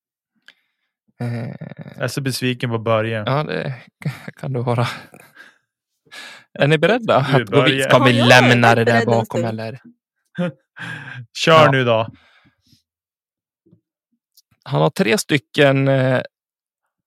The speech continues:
Speaker 1: twelve time
Speaker 3: Men
Speaker 1: K C Pro
Speaker 3: men
Speaker 1: Eviar.
Speaker 3: Har vi sagt vilken nationalitet? Eller europé eller,
Speaker 1: Nej, du får
Speaker 3: eh,
Speaker 1: höra
Speaker 3: amerikan?
Speaker 1: bagen. Du får höra
Speaker 3: Okej.
Speaker 1: bagen. Och så ska du gissa. Och man får pluspoäng om man säger vilket år den är ifrån också.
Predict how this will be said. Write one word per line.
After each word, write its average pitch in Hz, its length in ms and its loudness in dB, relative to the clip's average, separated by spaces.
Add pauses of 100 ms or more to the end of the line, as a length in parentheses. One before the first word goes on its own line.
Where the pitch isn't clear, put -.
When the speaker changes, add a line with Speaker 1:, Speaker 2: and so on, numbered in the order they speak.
Speaker 1:
twelve 165 260 2
time 143 240 4
Speaker 3:
Men 277 140 4
Speaker 1:
K 139 140 4
C - 140 0
Pro 127 260 4
Speaker 3:
men 123 80 4
Speaker 1:
Eviar. 127 360 2 (840)
Speaker 3:
Har 233 160 -6
vi 233 100 0
sagt 254 280 -4
vilken 208 540 -6
nationalitet? 190 760 -10 (320)
Eller 185 240 -2
europé 180 600 -6
eller, 165 240 -6
Speaker 1:
Nej, - 240 -2
du 143 120 0
får 190 120 4
Speaker 3:
eh, 175 80 2
Speaker 1:
höra 147 280 8
Speaker 3:
amerikan? 160 300 2
Speaker 1:
bagen. - 340 -4
Du 131 160 -6
får 175 120 -4
höra 143 300 0
Speaker 3:
Okej. 143 160 -2
Speaker 1:
bagen. - 340 -10 (260)
Och 123 100 -6
så 131 100 -2
ska - 160 -6
du 127 80 -4
gissa. 113 300 -10 (1400)
Och 131 380 4
man 131 140 2
får 135 100 0
pluspoäng 151 540 0
om 120 160 0
man 120 180 -2
säger 120 240 -4
vilket 117 220 -8
år 151 240 -2
den - 160 -10
är 101 80 -6
ifrån - 200 -8
också. 131 220 -10